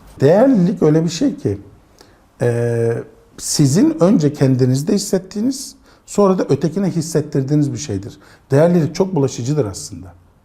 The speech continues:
O nezaketi getirir, sınırları getirir ve kaliteyi getirir.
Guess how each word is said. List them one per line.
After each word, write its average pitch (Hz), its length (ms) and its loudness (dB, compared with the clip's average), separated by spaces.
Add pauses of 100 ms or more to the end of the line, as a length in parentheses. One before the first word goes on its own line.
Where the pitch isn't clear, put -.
(380)
O 113 140 0
nezaketi 107 680 -2
getirir, 113 520 -2
sınırları 98 640 -6
getirir 113 760 -4 (400)
ve 143 480 2
kaliteyi 120 540 0
getirir. - 580 -12